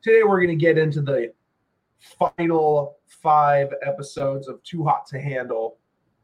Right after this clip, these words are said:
We'll talk about the remaining four, plus the little reunion special they had a couple weeks ago.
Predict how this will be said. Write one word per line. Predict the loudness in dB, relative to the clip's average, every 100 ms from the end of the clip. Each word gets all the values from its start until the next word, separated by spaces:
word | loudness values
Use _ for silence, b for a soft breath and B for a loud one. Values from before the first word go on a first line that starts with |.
| -8
We'll | -2
talk | 0 0 0
about | 0 2 4 0 -4 -16 _ _ _ _
the | -4
remaining | -2 -2 -4 -6
four, | -10 -2 4 6 4 2 -6 _ _
plus | -4 -2 -2 -6 -20 -14
the | -8
little | -4 -4 -6 -12 _ _ _ -8
reunion | -6 -4 -4 -6
special | -8 -4 -4 -4
they | -4 0
had | 2 0
a |
couple | -2 -4 -2
weeks | -6 -12 -20
ago. | -14 -12 -12